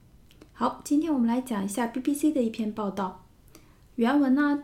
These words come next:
还挺长的，我只讲一下，就是他，B B C这篇报道是怎么描述拔罐这个过程的。因为之前他会说赛场上有很多人身上有红点啊这种的，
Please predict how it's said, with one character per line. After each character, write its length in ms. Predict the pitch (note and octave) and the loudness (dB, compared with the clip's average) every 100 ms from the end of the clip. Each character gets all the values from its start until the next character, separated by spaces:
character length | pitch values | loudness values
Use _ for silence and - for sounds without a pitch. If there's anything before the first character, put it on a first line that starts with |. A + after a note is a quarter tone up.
| - | -8
还 140 | - C4+ | -6 -6
挺 300 | - F#3+ F3+ | -2 -2 -2
长 360 | - E3+ F#3+ | -4 -2 -2
的， 180 | G#3+ G3 | -2 -2
我 160 | F#3+ A3+ | -2 -2
只 240 | A3+ A#3+ | -2 -6
讲 320 | A#3 G3+ F#3 | -4 -8 -6
一 80 | F3+ | -6
下， 220 | F#3+ A3+ | -4 -4
就 160 | G3+ G#3+ | -4 -4
是 240 | G#3 G3 | -4 -6
他 440 | F#3+ - A#3+ A#3+ - - - - | -8 -8 -6 -6 -8 -20 -20 -6
，B 80 | A#3+ | -2
B 120 | B3+ | 0
C 240 | B3+ C4+ B3+ | 0 -2 -2
这 120 | A#3 | -2
篇 200 | A#3+ A#3 | 2 2
报 160 | G#3+ | 0
道 200 | G3+ G3 | -4 -4
是 120 | G3+ G#3+ | -4 -6
怎 220 | - F#3+ | -4 -4
么 100 | F3+ | -2
描 320 | F3+ F3 F3+ | -2 -2 -4
述 320 | - B3+ A3 - | -2 -2 -2 -6
拔 300 | E3 E3+ F3+ | -8 -8 -4
罐 320 | C#4 G3+ - - | -2 -2 -6 -8
这 100 | C4 | -4
个 120 | A#3+ | -4
过 260 | A#3 D#4 C4+ | 2 2 2
程 300 | - F3 E3 | -4 -10 -10
的。 160 | D#3+ - - - - - - - - - - - - - _ _ - _ - | -12 -16 -20 -20 -20 -20 -20 -20 -20 -20 -20 -20 -20 -20 _ _ -20 _ -6
因 120 | C4+ | -2
为 180 | C#4 B3 | 2 2
之 160 | C4+ C#4 | 0 -2
前 220 | A#3+ A3 | -2 0
他 140 | A#3 | 0
会 120 | B3 A3 | 0 0
说 280 | A3 G#3+ | 0 0
赛 200 | A3 B3+ | 0 -4
场 200 | A3 F3+ | -4 -4
上 180 | E3+ G3 | -4 -4
有 120 | F#3+ | -4
很 320 | G3+ G3 E3+ E3+ | -4 -4 -6 -4
多 180 | F#3+ | -2
人 180 | F#3+ F3+ | 0 -2
身 220 | F3+ G3+ | -4 -6
上 200 | G3 G3 | -4 -6
有 100 | E3+ | -6
红 320 | D#3+ - E3 F3+ | -10 -8 -6 -6
点 240 | F#3 F#3 | -6 -8
啊 300 | F3 E3+ F3 | -10 -8 -8
这 120 | F3+ E3+ | -8 -8
种 220 | - F3 | -8 -10
的， 160 | F3 | -12